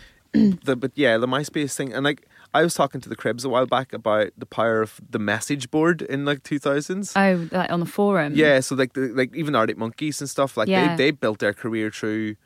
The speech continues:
Speaker 1: people talking go-,
Speaker 2: Yeah.
Speaker 1: about and, and going, like,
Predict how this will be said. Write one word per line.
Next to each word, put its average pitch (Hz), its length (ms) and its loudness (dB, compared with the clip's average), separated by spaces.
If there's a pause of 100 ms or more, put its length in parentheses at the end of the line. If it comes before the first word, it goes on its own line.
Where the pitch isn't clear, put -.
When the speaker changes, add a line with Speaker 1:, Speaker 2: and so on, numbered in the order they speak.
(600)
Speaker 1:
people 135 380 -4
talking 123 720 -4
go-, 110 180 0
Speaker 2:
Yeah. 180 80 2 (220)
Speaker 1:
about - 60 0
and, 120 160 2
and 117 200 -2
going, 113 220 2
like, 101 160 0